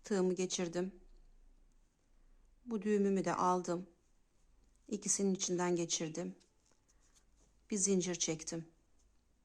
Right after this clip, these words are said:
Şimdi, e, şu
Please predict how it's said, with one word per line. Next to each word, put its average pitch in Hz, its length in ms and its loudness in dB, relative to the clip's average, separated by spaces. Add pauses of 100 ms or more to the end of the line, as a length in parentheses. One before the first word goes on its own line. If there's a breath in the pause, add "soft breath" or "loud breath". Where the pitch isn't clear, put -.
(1040 soft breath)
Şimdi, 226 580 2 (140)
e, 190 400 0
şu 226 460 0